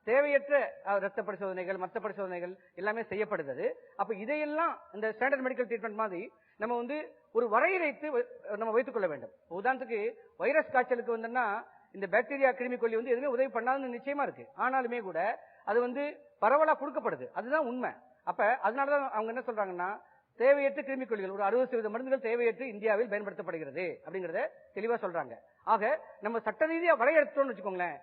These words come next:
எப்ப வந்து நம்ம டெஸ்ட் பண்ணணும், ஏன்னா இது வந்து இங்க வெறும், வெறும் மருந்துல மட்டும் இல்ல, அறுவை சிகிச்சையை கூட வந்தோம்னா, உலக சுகாதார நிறுவனத்தோட ஆய்வுல என்ன தெரிய வருதுன்னா, ஐம்பது சதவீத சிசேரியன் செக்ஷன் இந்தியால வந்து தேவையற்று தான், தேவையற்று தான், அது மருத்துவ காரணங்களுக்கு இல்லாம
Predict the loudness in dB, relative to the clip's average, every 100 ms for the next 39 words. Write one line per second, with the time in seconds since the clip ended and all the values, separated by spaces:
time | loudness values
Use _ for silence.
0 | -20 _ -4 -2 2 4 4 0 -2 -4
1 | -6 -6 -4 -2 -2 -4 -6 -14 _ _
2 | -4 0 2 0 -2 -2 -2 -4 -6 -2
3 | -2 0 -2 0 0 0 -2 0 0 0
4 | -2 -4 -10 -18 _ -2 0 2 0 -2
5 | -4 0 2 4 2 2 0 0 0 0
6 | 2 2 2 -4 -2 0 0 0 -2 -2
7 | -2 -4 -2 -2 -4 -12 _ _ -2 2
8 | 4 4 2 2 0 0 -2 2 2 2
9 | 0 0 0 -6 -8 -20 _ -6 2 4
10 | 2 0 8 8 8 4 2 -4 -4 -8
11 | _ _ _ _ _ 0 6 8 6 2
12 | -2 -2 -4 -10 _ 0 2 4 2 2
13 | 2 2 2 -2 2 2 2